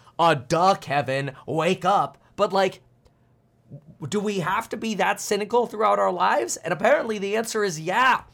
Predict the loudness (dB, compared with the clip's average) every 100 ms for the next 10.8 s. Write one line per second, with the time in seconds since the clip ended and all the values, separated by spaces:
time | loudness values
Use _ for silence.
0 | _ _ _ _ _ _ _ _ _ _
1 | -2 2 4 2 0 -4 -2 -2 -2 -4
2 | 0 2 2 2 -6 _ _ -2 2 4
3 | 2 0 -2 -2 -2 -6 -8 _ -6 -2
4 | 0 0 0 -2 -8 -6 -4 -4 -6 -10
5 | -8 -8 -6 -4 -2 -2 -4 -4 -4 -2
6 | 0 0 0 -8 -10 -10 -4 -4 -4 -4
7 | -4 -4 0 0 0 -6 -6 -2 -2 -2
8 | -8 _ _ -20 _ -2 0 0 -2 -4
9 | -2 0 0 -4 -4 -2 -2 -4 -8 -6
10 | -4 -4 -8 -4 -2 -2 -4